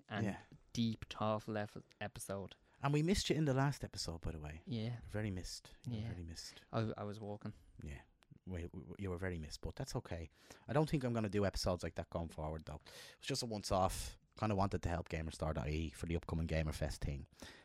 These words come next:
Speaker 2: that was going on, but in future, it'll be, uh, I don't know if I'll do, do, do episodes like that again. Uh, not that the people who were in it were lovely, the conversations were lovely, but it's not, it wasn't really the One Leg, One Eye podcast, uh, without you, so, uh,
Speaker 1: Ah.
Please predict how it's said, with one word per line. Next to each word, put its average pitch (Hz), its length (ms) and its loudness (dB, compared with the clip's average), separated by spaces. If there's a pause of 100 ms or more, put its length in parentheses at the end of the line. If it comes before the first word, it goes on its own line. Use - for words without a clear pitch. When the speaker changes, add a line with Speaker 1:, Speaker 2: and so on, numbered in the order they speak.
Speaker 2:
that - 100 -10
was - 120 -2
going 73 260 2
on, 71 220 4
but - 160 2 (680)
in 92 60 -4
future, 104 440 6 (240)
it'll 85 160 2
be, 80 240 2
uh, 73 240 4
I - 560 -12
don't 82 140 4
know 82 140 2
if - 100 -2
I'll 78 100 0
do, 73 180 -2 (140)
do, - 80 -8 (100)
do 80 140 0
episodes 76 320 -2
like 76 140 -4
that 69 160 2
again. 69 240 -4 (520)
Uh, 78 240 0
not 160 200 4
that 127 240 10
the - 60 2
people 143 220 8
who 117 40 12
were 120 80 12
in 117 60 8
it 104 60 4
were 92 80 6
lovely, 110 280 6
the - 40 -4
conversations 95 520 2
were 85 80 2
lovely, 78 240 0
but 78 120 0
it's 82 140 -2
not, 107 220 0
it - 80 -10
wasn't 95 280 0
really 85 300 -2
the 80 80 -4
One 80 220 0
Leg, 76 180 2
One 76 140 0
Eye 69 100 0
podcast, - 540 2 (420)
uh, - 160 -8
without 62 340 -6
you, - 60 -6
so, - 240 -6 (720)
uh, - 60 -2
Speaker 1:
Ah. 120 140 0